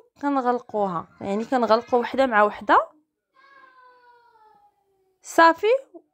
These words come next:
ونفس الطريقه كنستمروا بها. هذا الا بغيتوا تغلقوها، ما بغيتوش راه كتخليوها كما هي حتى هكاك، راه كتجي رائعه وكتجي فيها واحد القرمشه خطيره، غير هكا بالشوكولاته كتجينا بحال البسكوي.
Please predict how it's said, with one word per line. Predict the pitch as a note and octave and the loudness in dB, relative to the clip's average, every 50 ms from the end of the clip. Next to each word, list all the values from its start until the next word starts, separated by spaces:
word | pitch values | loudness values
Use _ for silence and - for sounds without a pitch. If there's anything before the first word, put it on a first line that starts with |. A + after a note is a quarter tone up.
| _ - | _ -10
ونفس | D4+ D#4+ F#4 F#4+ - - | -6 -4 -4 -6 -6 -10
الطريقه | _ - D#4 D4+ D4+ D#4 D4+ - - G4 | _ 0 0 2 2 0 -2 -4 -6 -6
كنستمروا | F#4+ F#4+ F4 D4+ - - - C#4+ C4+ C4 B3 G#3+ A3 G#3+ | -4 -4 -6 -6 -6 -6 -6 -4 -4 -4 -4 -4 -4 -6
بها. | G3+ G3+ G3 F#3+ F3+ E3+ - - _ _ _ _ _ _ _ _ _ - | -4 -6 -8 -8 -8 -12 -14 -16 _ _ _ _ _ _ _ _ _ 0
هذا | A#3+ B3+ C4+ - F#4+ A4 A4+ - | 2 2 4 6 6 6 4 4
الا | F4+ F#4 G#4+ G#4 | 0 -2 -2 -2
بغيتوا | D#4+ C#4+ E4 E4 - - | -2 -2 -4 -4 -4 -6
تغلقوها، | - D#4 - C4 C4+ C4 C4 _ - A3+ G#3+ G3+ G3+ | -6 -6 -4 -4 -4 -4 -6 _ -6 -2 0 0 0
ما | A#3 D4 F4+ | 0 0 -2
بغيتوش | F4 C#4+ B3 C#4 C4+ C4+ - G#4+ B4+ C5 - - _ _ _ _ - C4 | -2 -2 -2 -2 -2 -2 0 0 0 0 -2 -8 _ _ _ _ -4 -2
راه | C#4 | -2
كتخليوها | C#4 - D#4+ D#4 - - D4+ D4+ D4 C#4+ D#4 D4 C#4+ C#4+ D#4 | -2 -2 -4 -6 -4 -2 0 0 2 2 2 4 4 2 2
كما | D4+ - G4 G4+ F#4+ F4+ E4+ | 0 0 -2 0 0 0 2
هي | D#4 D4 C#4 C4 C4+ D4+ F4+ F#4+ | 2 2 2 0 0 0 0 0
حتى | - - - D4+ | -2 -2 -2 -2
هكاك، | C4+ A#3+ A#3 _ _ - G4+ F#4 - | 0 0 -2 _ _ -8 -6 -4 -2
راه | D#4 C#4+ | -2 -2
كتجي | C#4+ - D4 C#4 A#3 A#3 C4+ C#4+ D4+ | -2 -2 -4 -4 -4 -2 0 2 4
رائعه | E4+ F#4 G4 F#4 D#4 - C#4+ C#4+ C4+ D#4+ F4 | 4 4 4 2 2 0 -2 0 0 0 0
وكتجي | F4 - D#4+ C4 A#3 A#3+ C#4+ E4 | 0 -2 -6 -8 -6 -4 -4 -4
فيها | E4 E4 D4 C4+ | -2 0 0 0
واحد | C4+ C4+ - - B3 | 0 -2 -4 -8 -10
القرمشه | - - - D#4 D4+ D4+ D4+ D4+ D4 D4 - F#4+ G4+ A4 A4+ - - - - _ _ | -10 -8 -4 -4 -2 -2 0 -2 -2 -2 0 2 2 2 0 -2 -12 -20 -20 _ _
خطيره، | - - - C#4 C4+ C4+ - C#4 C4 A#3 A3 G#3+ | -10 -2 0 0 0 0 0 0 0 2 2 0
غير | G#3+ B3+ D#4+ D4+ B3+ A#3+ | 2 2 0 0 0 -2
هكا | A#3+ A#3 _ - G4+ A#4 C5+ A#4+ - _ _ _ _ _ _ _ _ _ | -4 -6 _ 4 4 6 6 4 0 _ _ _ _ _ _ _ _ _
بالشوكولاته | G#3 - - - - D4+ - - D4 D4 D4 D4+ D#4 - A#4 - | -18 -16 -12 -8 -8 -6 -4 -4 -2 2 2 2 2 0 -4 -2
كتجينا | - G4 D4 C4+ D4 D#4 E4+ G4+ G#4+ | -2 -4 -4 -2 -2 -2 0 -2 -2
بحال | - - - - | -4 -2 -2 0
البسكوي. | E4+ C4 C4 C4 - - - - - F3 E3+ E3+ | 0 0 -2 -6 -8 -10 -16 -14 -14 -14 -14 -16